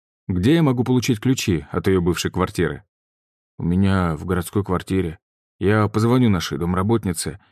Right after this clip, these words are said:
и она передаст вам эти ключи. Если сумеете подъехать или кого-то послать. Уже достаточно поздно.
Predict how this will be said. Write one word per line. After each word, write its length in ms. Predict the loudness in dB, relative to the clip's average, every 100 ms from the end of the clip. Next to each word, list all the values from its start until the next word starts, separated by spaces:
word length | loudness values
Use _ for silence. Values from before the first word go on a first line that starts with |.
| _ _
и 60 | -4
она 340 | -2 -2 -2
передаст 500 | -2 0 2 0 -4
вам 160 | -8 -8
эти 140 | -8
ключи. 420 | -8 -8 -8 -12 -14 _ _ _ -2
Если 300 | -2 2 0
сумеете 420 | 2 0 0 -2
подъехать 600 | -4 0 0 0 -4 -6 _ _ _
или 280 | -6 -6 -4
кого-то 360 | -4 -4 -6
послать. 540 | -8 -6 -6 -8 -10 _ _ _ _
Уже 340 | -4 0 2 2
достаточно 640 | 0 0 -2 0 -2 -2
поздно. 460 | 0 -2 -2 -10